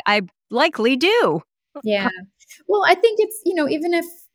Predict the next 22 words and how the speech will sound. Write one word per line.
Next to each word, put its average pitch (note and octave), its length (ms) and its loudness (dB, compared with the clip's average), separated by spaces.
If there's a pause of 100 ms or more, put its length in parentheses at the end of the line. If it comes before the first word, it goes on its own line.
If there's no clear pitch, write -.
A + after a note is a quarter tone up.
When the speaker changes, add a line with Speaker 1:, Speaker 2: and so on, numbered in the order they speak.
(220)
Speaker 2:
even F4 180 6
if F#4+ 140 -2
you're F4+ 80 -2
not D#4+ 180 2
feeling C#4+ 460 2
jet A#3 240 2
lagged, C4 320 0
I B3+ 40 -4
think B3 220 -2
your A3+ 120 0
circadian G3 680 -2
rhythm A3 260 0
is B3 140 -4
still - 160 -2
Speaker 1:
Yeah. E3 200 4
Speaker 2:
kind A3+ 220 0
of A3+ 160 -4
thrown C#4 220 2
off, D4 280 0
and A3+ 140 0
that A3+ 240 -2
does G#3 500 0